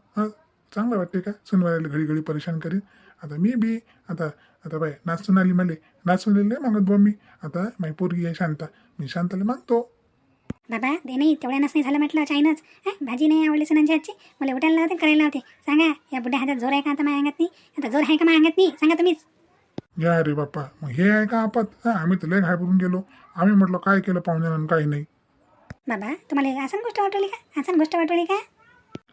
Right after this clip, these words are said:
Speaker 1: आता मग नाही तर काय? हां, काही बोलतो कोणते तू? एवढ्या गोष्टीसाठी एवढं तिथंबा,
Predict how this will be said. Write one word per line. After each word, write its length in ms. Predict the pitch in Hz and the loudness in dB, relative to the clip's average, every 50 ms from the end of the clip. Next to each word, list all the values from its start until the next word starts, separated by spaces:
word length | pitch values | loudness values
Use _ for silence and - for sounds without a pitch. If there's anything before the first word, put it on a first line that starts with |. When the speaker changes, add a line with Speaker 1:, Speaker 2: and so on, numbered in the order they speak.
| _ - | _ -16
Speaker 1:
आता 200 | 147 120 139 127 | -14 -14 -12 -10
मग 260 | 120 143 160 165 165 | -6 -4 -2 -2 -2
नाही 140 | 165 160 156 | -2 -4 -4
तर 120 | - 156 | -6 -8
काय? 160 | 151 160 156 160 _ _ _ - | -8 -8 -10 -10 _ _ _ -4
हां, 80 | 185 196 208 - _ - | -4 -4 -4 -4 _ -4
काही 180 | 175 190 214 | -2 -2 -2
बोलतो 300 | 214 214 226 226 208 233 | -2 -2 -4 -4 -4 -2
कोणते 200 | 226 240 214 247 | -2 -2 -2 -2
तू? 160 | 240 254 247 247 - _ _ _ _ _ _ _ _ _ - | -4 -6 -6 -8 -8 _ _ _ _ _ _ _ _ _ -2
एवढ्या 260 | 208 220 233 233 233 226 | 0 2 4 4 4 4
गोष्टीसाठी 420 | 226 220 196 240 226 233 220 220 | 2 0 -2 0 0 0 0 2
एवढं 200 | 220 226 233 254 | 0 0 0 0
तिथंबा, 420 | 254 262 240 277 277 277 285 302 | -2 -2 -2 -2 -2 0 0 -2